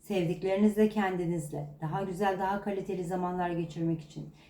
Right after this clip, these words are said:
kanalımdaki videoları haftada iki defa izlemenizi güneş, yükselen ve ay burcunuza göre tavsiye ediyorum. Böylelikle verdiğim güncel ve ileriki zamanlı bilgiler ışığında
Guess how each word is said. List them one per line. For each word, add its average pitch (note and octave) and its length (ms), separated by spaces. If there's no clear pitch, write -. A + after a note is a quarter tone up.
kanalımdaki G3+ 640
videoları G#3 420
haftada G3+ 340
iki A3+ 280
defa A#3 300
izlemenizi G3 600
güneş, F#3+ 340
yükselen G3+ 540
ve F#3 80
ay F#3 220
burcunuza F3 340
göre E3+ 260
tavsiye E3+ 500
ediyorum. F3 600
Böylelikle F3+ 540
verdiğim F3+ 480
güncel F3+ 400
ve D#3+ 80
ileriki F3+ 400
zamanlı E3+ 420
bilgiler F3+ 400
ışığında F3+ 680